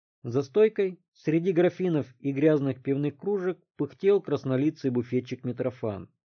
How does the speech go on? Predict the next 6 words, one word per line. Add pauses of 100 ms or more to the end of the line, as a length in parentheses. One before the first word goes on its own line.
(680)
попутно
что-то
объясняя
еще
одному
посетителю.